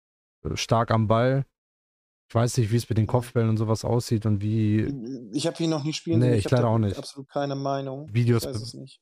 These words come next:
Speaker 1: seitdem ich Santos nur in Videos bewertet habe, bewerte ich niemanden mehr aus Videos.
Speaker 2: <laughs> Ja, wieso? Das war doch nicht die Maschine, Christian
Speaker 1: Nein,
Speaker 2: Santos.
Speaker 1: das war jetzt nur ein Joke gesagt. Santos war ja auch gut.
Speaker 2: War okay, ja.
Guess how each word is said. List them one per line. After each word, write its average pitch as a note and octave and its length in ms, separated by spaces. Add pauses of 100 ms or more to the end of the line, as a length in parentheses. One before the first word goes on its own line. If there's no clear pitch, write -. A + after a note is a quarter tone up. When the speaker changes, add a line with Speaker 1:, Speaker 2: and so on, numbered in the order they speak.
Speaker 1:
seitdem A#2+ 240
ich A2+ 120
Santos B2+ 400
nur B2 260
in A#2 120
Videos A#2 280
bewertet A2 400
habe, G#2+ 220
bewerte G#2 340
ich - 80
niemanden G#2 320
mehr G2+ 160
aus G2 200
Videos. G#2+ 380 (100)
Speaker 2:
<laughs> - 680 (1160)
Ja, G3+ 220
wieso? F3+ 200
Das D#3+ 220
war D#3+ 100
doch D3 120
nicht D3 240
die G3 100
Maschine, E3 500 (320)
Christian G2+ 200
Speaker 1:
Nein, F2 280
Speaker 2:
Santos. C3 240
Speaker 1:
das G2+ 160
war G#2 140
jetzt G2+ 120
nur A2 140
ein F#2+ 60
Joke F#2+ 260
gesagt. F#2+ 200
Santos G2 300
war F#2+ 120
ja G2 80
auch F#2 120
gut. F#2 280 (840)
Speaker 2:
War C3+ 200
okay, B2+ 460 (240)
ja. B2 200